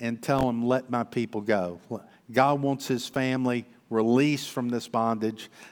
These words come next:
that the cry of the Israelites has, has come to him. And the Bible says that God remembered his covenant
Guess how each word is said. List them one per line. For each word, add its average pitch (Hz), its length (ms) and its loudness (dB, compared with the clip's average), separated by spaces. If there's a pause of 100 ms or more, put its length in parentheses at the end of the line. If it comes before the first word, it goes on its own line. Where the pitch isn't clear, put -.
(100)
that 120 160 2
the 135 80 2
cry 151 520 4
of 135 160 0
the 123 240 2 (280)
Israelites 135 840 2
has, 107 400 0
has 117 220 -4
come 143 300 2
to 131 80 2
him. 135 440 0 (300)
And 117 100 -2
the 117 60 2
Bible 143 320 6
says 139 320 2
that 123 100 0
God 135 380 2
remembered 170 680 4
his 156 600 0 (100)
covenant 139 720 2